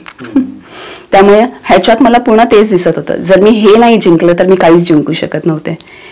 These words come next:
Speaker 2: हे मी ठरवून ती स्पर्धा खेळले होते. पण म्हणूनच मला असं वाटतं की प्रत्येकाने जिद्दीने, म्हणजे जिंकणं, यश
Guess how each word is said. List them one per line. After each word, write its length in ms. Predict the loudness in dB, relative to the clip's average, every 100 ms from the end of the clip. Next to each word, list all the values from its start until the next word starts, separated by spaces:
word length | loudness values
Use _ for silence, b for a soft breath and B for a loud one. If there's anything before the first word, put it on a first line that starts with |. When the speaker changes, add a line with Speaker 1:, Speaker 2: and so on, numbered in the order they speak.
| B
Speaker 2:
हे 160 | 0 2
मी 180 | 2 -2
ठरवून 320 | -2 0 0
ती 140 | -2
स्पर्धा 340 | -4 -4 -4 -4
खेळले 260 | -4 -4 -4
होते. 280 | -8 -10 -16 -16 B B B B
पण 100 | -2
म्हणूनच 560 | 2 4 4 2 0 -4 0
मला 220 | 2 2
असं 200 | 2 0
वाटतं 220 | 0 -2
की 80 | -2
प्रत्येकाने 580 | -2 -2 -2 0 0 2
जिद्दीने, 800 | 0 2 4 4 2 -4 -12 B B B B B
म्हणजे 200 | -2 0
जिंकणं, 720 | 2 2 2 2 2 2 -2 -8 -6
यश 640 | 0 2 4 2 -4 -10